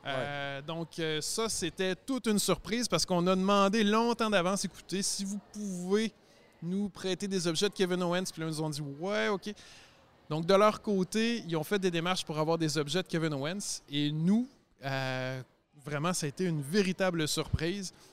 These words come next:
Speaker 1: En travaillant avec monsieur, euh, Bertrand Hébert et Pat Laprade sur le projet, on est finalement entré en contact avec Eno-,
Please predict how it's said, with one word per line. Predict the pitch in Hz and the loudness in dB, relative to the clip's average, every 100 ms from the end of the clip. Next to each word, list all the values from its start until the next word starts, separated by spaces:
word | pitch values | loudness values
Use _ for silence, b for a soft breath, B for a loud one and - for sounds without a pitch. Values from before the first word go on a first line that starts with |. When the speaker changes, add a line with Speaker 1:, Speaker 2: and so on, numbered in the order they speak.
| B | B
Speaker 1:
En | - | -8
travaillant | 143 160 165 180 | -2 0 2 2
avec | 175 175 | 2 0
monsieur, | 165 156 185 185 190 160 | 0 0 0 2 2 2
euh, | 143 147 143 | 2 2 2
Bertrand | 143 165 - 170 | 2 0 0 0
Hébert | 175 170 185 180 | 2 4 4 2
et | 160 | 0
Pat | 170 170 | 0 2
Laprade | 165 151 185 190 | 2 2 2 2
sur | 165 160 | 0 0
le | 160 | 0
projet, | - 151 147 190 B B B | 2 0 0 -2 B B B
on | 175 180 196 | 0 2 2
est | |
finalement | 190 190 180 175 | 0 0 0 2
entré | 170 - | 0 0
en | 160 | -4
contact | 160 147 160 156 | -4 -4 -4 -2
avec | 143 143 | -4 -4
Eno-, | 160 156 | -4 -4